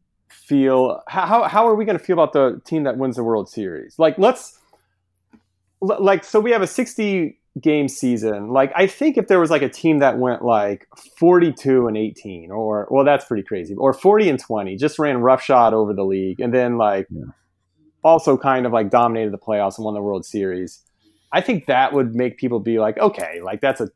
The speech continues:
Speaker 1: that's, like, you know, I have no problem recognizing that." But that's
Speaker 2: Right.
Speaker 1: probably not gonna happen.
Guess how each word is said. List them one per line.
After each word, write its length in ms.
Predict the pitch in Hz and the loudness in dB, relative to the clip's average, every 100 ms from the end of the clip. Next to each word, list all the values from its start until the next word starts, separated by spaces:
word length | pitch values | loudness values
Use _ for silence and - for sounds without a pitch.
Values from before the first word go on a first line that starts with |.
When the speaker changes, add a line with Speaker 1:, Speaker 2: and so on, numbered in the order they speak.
| _ _ | _ _
Speaker 1:
that's, 300 | 127 123 - | 2 2 2
like, 360 | 120 107 95 - - _ _ | 2 2 0 -8 -20 _ _
you 120 | 139 | -2
know, 260 | 127 98 95 | 0 0 -2
I 100 | 120 | -2
have 120 | 127 | -2
no 140 | 123 120 | 0 -2
problem 380 | - 107 101 95 | 0 0 0 -4
recognizing 560 | 95 - 87 90 87 | -8 -10 -12 -12 -12
that." 260 | 85 80 - _ _ | -12 -12 -14 _ _
But 80 | 160 | -2
that's 180 | 220 220 | 0 0
Speaker 2:
Right. 160 | 156 | 0
Speaker 1:
probably 320 | 156 185 208 175 | 2 2 2 0
not 200 | 151 160 | -2 -2
gonna 160 | 170 | -2
happen. 440 | 143 107 98 104 | -2 -4 -4 -10